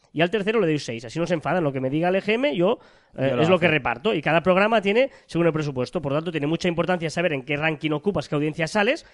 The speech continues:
Speaker 1: porque el Corte Inglés te va a dar, eh, diez, ocho o seis. Si ahora salen lo-, los podcasts, el Corte Inglés dirá, "Ojo, ¿cuáles son los
Speaker 2: Eh,
Speaker 1: podcasts
Speaker 2: eh,
Speaker 1: más escuchados?".
Speaker 2: eh, ojo, ojo, que estamos
Speaker 1: Vale,
Speaker 2: hablando
Speaker 1: pues
Speaker 2: que
Speaker 1: el más
Speaker 2: salimos.
Speaker 1: escuchado es este,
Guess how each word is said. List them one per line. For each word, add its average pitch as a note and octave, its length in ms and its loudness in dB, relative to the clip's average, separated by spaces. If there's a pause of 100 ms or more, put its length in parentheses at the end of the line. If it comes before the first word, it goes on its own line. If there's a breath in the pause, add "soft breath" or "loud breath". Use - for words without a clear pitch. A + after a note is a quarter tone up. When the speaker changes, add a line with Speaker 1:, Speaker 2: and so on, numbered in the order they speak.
(220 soft breath)
Speaker 1:
porque C3 200 -4
el A#2+ 60 -4
Corte C3 180 -4
Inglés D#3 200 -4
te - 40 -6
va D#3 80 0
a D3 40 0
dar, D3+ 340 -2
eh, A#2+ 200 -6
diez, E3 380 -4
ocho D3 300 -2
o B2+ 40 -6
seis. - 400 -14 (360)
Si - 200 -6
ahora C4 180 4
salen A#3 260 0
lo-, F#3 160 2 (120)
los E3+ 180 0
podcasts, B3+ 500 2
el E3 100 -4
Corte F3 160 -2
Inglés F3+ 160 -2
dirá, D3 160 -4
"Ojo, F3+ 300 -6 (260)
¿cuáles A3 260 2
son F#3+ 120 2
los D#3 100 2
Speaker 2:
Eh, C3 60 2
Speaker 1:
podcasts D#3+ 200 4
Speaker 2:
eh, F3+ 60 8
Speaker 1:
más D#3+ 80 6
escuchados?". C#3+ 400 4
Speaker 2:
eh, C3+ 40 4
ojo, - 160 -2
ojo, A2+ 220 -6
que - 100 -12
estamos C#3+ 160 0
Speaker 1:
Vale, C3 120 0
Speaker 2:
hablando C#3+ 200 2
Speaker 1:
pues - 20 0
Speaker 2:
que C#3+ 60 2
Speaker 1:
el D3 60 0
más F3+ 140 4
Speaker 2:
salimos. G3+ 140 0
Speaker 1:
escuchado E3+ 420 4
es D#3+ 100 0
este, F#3+ 380 0